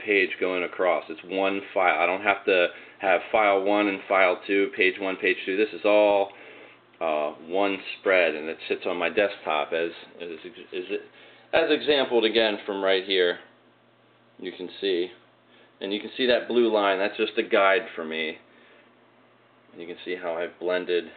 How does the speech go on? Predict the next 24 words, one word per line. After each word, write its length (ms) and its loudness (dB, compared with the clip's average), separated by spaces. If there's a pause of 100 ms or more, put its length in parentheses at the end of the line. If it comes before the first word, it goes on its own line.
(640)
one, 360 0 (200)
two, 340 -2 (320)
three, 500 -4 (1000)
four, 580 4 (440)
and 100 -12
then 80 -8
there's 160 -6
a 60 -4 (120)
fifth 220 0
image 260 -2
that 160 -2
overlays 580 2
everything. 480 -6 (640)
You 120 -12
can 180 -10
see 140 -2
his, 120 -6 (400)
you 100 -18
can 120 -14 (100)
see 120 -6
his 140 -10 (120)
talus 380 2 (360)
in 140 -10
there. 300 -2